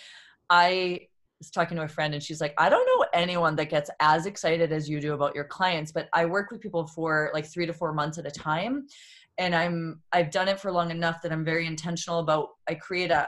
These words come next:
a higher vision outline of, like, their goals and what we want, like, where we want them to get to, and we're clear on where we're at. So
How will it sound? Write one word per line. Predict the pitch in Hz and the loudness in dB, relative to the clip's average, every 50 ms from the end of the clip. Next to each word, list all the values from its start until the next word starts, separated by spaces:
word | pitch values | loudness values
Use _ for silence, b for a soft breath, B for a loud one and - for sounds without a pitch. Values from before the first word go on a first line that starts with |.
| - | -2
a | - 156 | -4 -4
higher | 151 - 190 180 180 180 175 | 0 0 2 2 2 2 0
vision | 170 151 147 175 180 170 160 185 180 175 175 170 - | 0 -2 -2 -4 -4 -2 -2 -4 -4 -2 -2 -2 0
outline | 165 170 - - 175 180 180 180 180 | 0 0 0 0 0 0 0 -2 -4
of, | 170 156 | -4 -2
like, | 170 160 156 156 | -4 -4 -4 -4
their | 143 156 147 143 - - | -4 -6 -6 -6 -4 -2
goals | 202 202 202 202 202 202 175 180 | 0 0 2 2 0 0 -2 -4
and | 170 160 | -4 -6
what | 151 151 | -6 -6
we | 160 | -6
want, | 151 151 160 156 160 160 - | -6 -4 -2 -2 -4 -4 -8
like, | 175 160 160 151 151 | -10 -6 -4 -4 -4
where | 147 147 156 170 175 180 190 | -4 -4 -2 -2 0 0 0
we | 196 196 | 0 0
want | 175 165 160 156 | 0 0 -2 -2
them | 175 165 156 | -4 -6 -6
to | - 151 | -8 -2
get | 147 165 165 165 - - | 2 2 2 2 0 -6
to, | - 175 170 | -6 -6 -4
and | 160 160 | -4 -4
we're | 156 151 | -6 -8
clear | - - - 180 175 175 | -8 -10 -8 -6 -4 -4
on | 175 170 170 | -2 -2 -2
where | 165 160 156 | -2 -2 -2
we're | 151 147 143 - | 0 0 0 2
at. | 156 160 160 151 - - | 2 4 4 2 0 -2
So | - - 165 147 | -4 -4 -4 -4